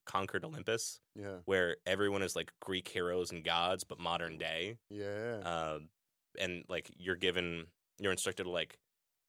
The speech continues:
Speaker 1: build prosthetics that suit your god or monster,
Speaker 2: Oh, shit.
Speaker 1: which sounds awesome.
Speaker 2: Yeah.
Speaker 1: A little more costly than I'm willing to put into it.
Speaker 2: Right.
Speaker 1: But for the people that, like, this is the thing they do and they wanna put a lot into it,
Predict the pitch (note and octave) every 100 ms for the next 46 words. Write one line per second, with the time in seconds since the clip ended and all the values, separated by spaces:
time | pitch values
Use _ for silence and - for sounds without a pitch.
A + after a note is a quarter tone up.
0 | - G#2 G#2 F#2+ - F2+ - - E2+ F#2
1 | F#2+ - E2+ - - F#2 F#2 - F2+ F2
2 | D#2+ D#2+ E2 E2+ F2 F#2+ A2 _ E2+ D#2+
3 | D#2 E2 - A2 A#2+ C3 G2 - - -
4 | G#2+ G2 - - _ - A#2 C3 A2 -
5 | - G#2 - F2 D#2 - - G#2 G2+ F2+
6 | G2+ A#2+ A#2+ A2+ - A2 - G2+ F#2 F2+
7 | E2+ E2 B2 D#3 C3 E2+ E2 - A2 G#2+
8 | G2 - E2+ G2 F#2 B2+ A#2+ F#2+ - F2
9 | - G2 F#2+ - F#2 F#3 A#2+ F2 F2 E2+
10 | F2 F2+ E2+ - F2+ F2 E2+ D3 D3 F2+
11 | E2